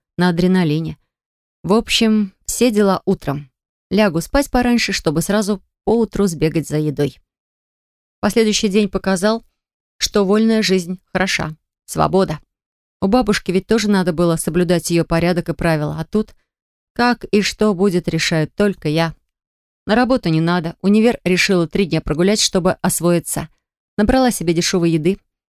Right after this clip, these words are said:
доделала те заказы, что были, и активно ищу новые. Страшновато оставаться совсем без денег,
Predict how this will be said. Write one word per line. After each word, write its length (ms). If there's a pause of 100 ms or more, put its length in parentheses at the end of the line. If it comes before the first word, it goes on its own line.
(220)
доделала 520
те 180
заказы, 400
что 220
были, 260
и 140
активно 440
ищу 200
новые. 360 (840)
Страшновато 580
оставаться 440
совсем 380
без 140
денег, 380